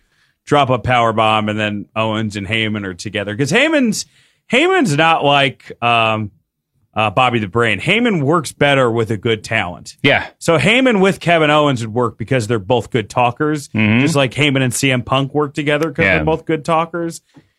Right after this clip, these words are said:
Speaker 1: And I, I, you know, I, I think that you need to have, or Ronda Rousey, somebody that's already over Heyman works with. He doesn't, he
Speaker 2: So
Speaker 1: doesn't
Speaker 2: we're
Speaker 1: do
Speaker 2: not,
Speaker 1: great.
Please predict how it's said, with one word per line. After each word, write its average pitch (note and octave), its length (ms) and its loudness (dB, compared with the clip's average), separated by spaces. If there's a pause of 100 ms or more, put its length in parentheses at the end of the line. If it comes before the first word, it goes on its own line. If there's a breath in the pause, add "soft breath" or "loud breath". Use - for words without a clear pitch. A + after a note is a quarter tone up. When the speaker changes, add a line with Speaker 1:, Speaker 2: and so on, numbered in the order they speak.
(360 soft breath)
Speaker 1:
And D3 380 2
I, C#3 260 0
I, C3+ 180 -8
you D3+ 100 0
know, C3+ 140 0
I, C3 320 -2
I B2+ 60 0
think - 220 -4
that D#3 100 0
you C#3+ 120 0
need C#3 200 0
to C3 60 0
have, C3 180 2 (120)
or G3 180 2
Ronda F3+ 320 4
Rousey, C3+ 340 2
somebody A3+ 300 0
that's E3+ 140 -2
already D3+ 640 2
over A#2 420 2
Heyman A2 340 -2
works G#2 280 -4
with. G2 140 -8
He A#2+ 80 -6
doesn't, C#3+ 280 -4 (140)
he B2+ 80 -4
Speaker 2:
So C3+ 80 -2
Speaker 1:
doesn't D3 100 2
Speaker 2:
we're C#3+ 60 2
Speaker 1:
do C#3+ 60 4
Speaker 2:
not, D3 240 4
Speaker 1:
great. G2 200 -4